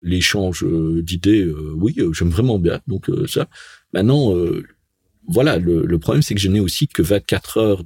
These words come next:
dans les journées. J'ai quand même une activité de recherche, euh, fort prenante maintenant. Je travaille beaucoup aussi pour, euh, bah, le, le secteur privé, euh, comme C S O d'une compagnie. Pour moi, c'est très important parce que je peux vraiment, euh, influencer beaucoup le, la transition énergétique.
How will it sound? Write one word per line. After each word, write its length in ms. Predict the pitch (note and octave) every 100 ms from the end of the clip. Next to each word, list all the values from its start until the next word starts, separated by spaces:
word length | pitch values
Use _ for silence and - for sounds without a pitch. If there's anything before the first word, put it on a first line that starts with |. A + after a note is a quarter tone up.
| D#2+
dans 140 | E2
les 120 | E2+
journées. 440 | E2 E2 E2+ A#2 - - - -
J'ai 140 | - F#2+
quand 80 |
même 60 | G#2+
une 80 | G#2+
activité 500 | - G#2 G2 - A2+
de 60 |
recherche, 520 | - F2+ - G#2+ - -
euh, 140 | -
fort 320 | - - A2+
prenante 460 | - G2 F#2+ F#2 E2
maintenant. 340 | E2 F#2+ D#3
Je 100 | -
travaille 200 | - E2+
beaucoup 340 | E2+ G2 - G#2+
aussi 280 | F#2 - G#2+
pour, 260 | F2+ E2
euh, 160 | E2 D#2+ _ -
bah, 120 | D#2+
le, 540 | D#2 D#2 D2+ D2+ - D2+
le 100 | D#2+
secteur 460 | - - F2+ D#2+
privé, 460 | - F2 G#2 C#3 A2
euh, 40 |
comme 160 | D#2+ E2
C 200 | - E2+
S 180 | - G#2+
O 140 | G2+
d'une 180 | E2+ E2+
compagnie. 400 | F#2 D#2+ F2 C#3+
Pour 140 | -
moi, 80 | F#2+
c'est 180 | - D#2+
très 280 | - A2 G#2+
important 540 | G2+ G2 - A2+ G#2+
parce 140 | E2 -
que 240 | - D#2 -
je 120 | -
peux 120 | -
vraiment, 500 | E2+ F#2+ G#2+ A2+ F#2
euh, 160 | E2 D#2 -
influencer 640 | F2+ E2+ - F2+ F2 - E2+
beaucoup 460 | E2 F#2+ - B2
le, 600 | F#2+ E2 E2 E2+ - G#2 F2+
la 100 | F2
transition 560 | - E2+ F2+ - F2+
énergétique. 600 | F2 E2 D#2+ D#2 - E3